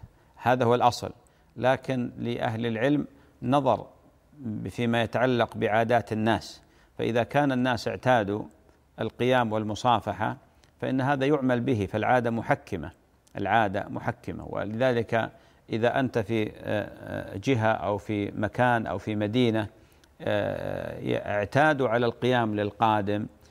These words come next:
ومصافحته ومعانقته فلا تترك هذا. لماذا؟ لأن هذا سيقو-، تركه سيقود إلى مفسدة،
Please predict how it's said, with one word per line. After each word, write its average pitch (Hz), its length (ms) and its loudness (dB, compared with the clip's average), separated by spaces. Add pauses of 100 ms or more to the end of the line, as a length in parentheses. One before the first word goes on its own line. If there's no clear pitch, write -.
(260)
ومصافحته 107 1120 0
ومعانقته 107 1120 0 (460)
فلا 135 220 4
تترك 143 460 -4
هذا. 101 260 2
لماذا؟ 107 500 0 (420)
لأن 110 240 -4
هذا 127 600 2 (100)
سيقو-، 117 560 0 (120)
تركه 135 420 0
سيقود 117 480 -2
إلى 113 200 2
مفسدة، 117 480 0